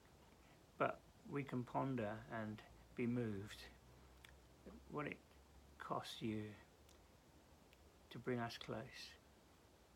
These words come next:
Lord, thank you so much. And we want to live with a wonderful sense of your grace, your kindness, the overwhelming, the grace of your grace, your kindness towards us. So, Lord, I pray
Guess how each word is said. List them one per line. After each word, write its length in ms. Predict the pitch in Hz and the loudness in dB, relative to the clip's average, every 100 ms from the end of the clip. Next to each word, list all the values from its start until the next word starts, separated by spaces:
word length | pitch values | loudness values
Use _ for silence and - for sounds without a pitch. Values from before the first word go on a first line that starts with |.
| - - - - | -20 -18 -14 -4
Lord, 180 | - 143 | 2 2
thank 220 | - 147 | 2 2
you 80 | 139 | 2
so 200 | 131 143 | 2 4
much. 160 | 135 135 | 2 2
And 220 | 156 - | 2 4
we 120 | 156 170 | 8 8
want 160 | 170 | 8
to 80 | 156 | 6
live 420 | 156 160 156 151 - - - - - - | 6 8 8 6 2 -12 -18 -20 -10 0
with 160 | 143 | 2
a 120 | 135 131 139 | 4 2 6
wonderful 460 | 147 151 151 135 | 6 6 4 2
sense 400 | 131 151 143 139 | 2 2 2 2
of 80 | 131 | 4
your 140 | 135 | 4
grace, 520 | 131 139 135 135 131 - | 4 4 6 6 2 2
your 140 | 131 | 0
kindness, 760 | - - 127 135 127 131 127 | 0 4 4 4 2 0 -2
the 340 | - - - - | -4 -6 -2 2
overwhelming, 840 | - 156 143 131 135 135 135 135 - - - - | 2 2 2 4 4 2 0 -2 -6 -14 -18 -10
the 80 | 131 | -10
grace 500 | - - - - - | -8 -8 -6 -4 -2
of 60 | 139 - | -2 -4
your 160 | - - - | -4 -4 -2
grace, 420 | - 120 147 - - | 0 0 0 -4 -2
your 140 | - | -2
kindness 720 | - - 143 143 139 139 - | -2 2 2 4 2 0 -2
towards 400 | - 127 127 123 | 2 4 4 2
us. 400 | 123 117 - - - - - - - - - - - - - - | 0 -2 -6 -10 -12 -14 -14 -14 -16 -18 -18 -20 -12 -6 -6 2
So, 120 | - 180 | 10 12
Lord, 200 | 185 185 | 12 12
I 120 | 180 | 12
pray 440 | - 180 170 160 | 12 12 12 10